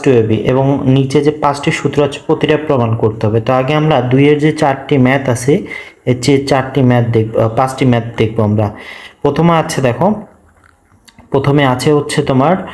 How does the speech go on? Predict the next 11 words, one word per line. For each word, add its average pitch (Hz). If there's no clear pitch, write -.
আহ, 123
a -
plus 143
three, 135
এটার 147
আমাদের 143
কি 156
করতে 143
হবে? 151
a -
plus 165